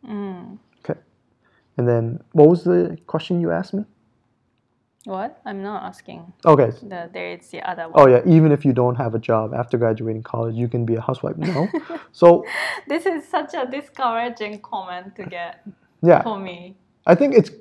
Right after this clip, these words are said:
Speaker 1: Good.
Speaker 2: it's the way you frame it. Like, for her, this is more like positive motivation. Like, I would see it more like, "Fuck you, I'm gonna do better." Yeah, right? Like, the best revenge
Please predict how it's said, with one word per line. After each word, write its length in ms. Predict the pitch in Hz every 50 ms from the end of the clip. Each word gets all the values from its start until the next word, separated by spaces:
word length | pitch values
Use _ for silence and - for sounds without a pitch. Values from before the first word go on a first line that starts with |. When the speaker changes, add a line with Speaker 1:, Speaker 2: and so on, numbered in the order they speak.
| _ _ -
Speaker 1:
Good. 400 | - - - - - - - - - _ - - -
Speaker 2:
it's 260 | 190 185 185 - -
the 520 | _ - 196 165 156 147 139 135 127 131 135 - _ _ _ _ _
way 720 | - 127 131 139 143 147 151 147 151 151 147 135 117 - - _ _ _ _ _ _
you 140 | - 127 127
frame 360 | 117 - - 131 120 117 113 113
it. 100 | 123 -
Like, 300 | 143 143 135 - - -
for 100 | - 156
her, 320 | - - 156 170 190 185 151
this 180 | 131 147 -
is 100 | 175 147
more 260 | 135 139 131 127 120
like 180 | 113 113 - -
positive 420 | - - - 135 127 127 131 120 113
motivation. 560 | 117 117 113 110 113 113 117 117 - 135 - _ _ _ _ _ _ _ _ _ _
Like, 140 | - 123 - - _ _ _ _ _ _ _ _ _ _ _ -
I 120 | 139 151
would 180 | 185 202 180 -
see 140 | - - 156
it 80 | 147
more 180 | 135 131 127 123
like, 180 | 120 117 120 - _ _ _ _ _ _ -
"Fuck 400 | - - - - - - - -
you, 180 | 151 151 156 156 -
I'm 80 | - 139
gonna 120 | 139 135
do 120 | 123 120 117
better." 400 | 113 123 120 135 131 - - _ _ _ - - - - _ _ _ _ _ - - 254 214 226 _ _ _ _ _ _ -
Yeah, 200 | 202 247 233 - -
right? 340 | 160 139 143 180 226 - - -
Like, 160 | 151 139 - - - _ _ _ _ _ _ _ _ _ _ _ _ _ _ _
the 100 | - 147
best 360 | 143 - - 135 180 185 - -
revenge 580 | 165 135 120 - 120 117 135 170 190 185 -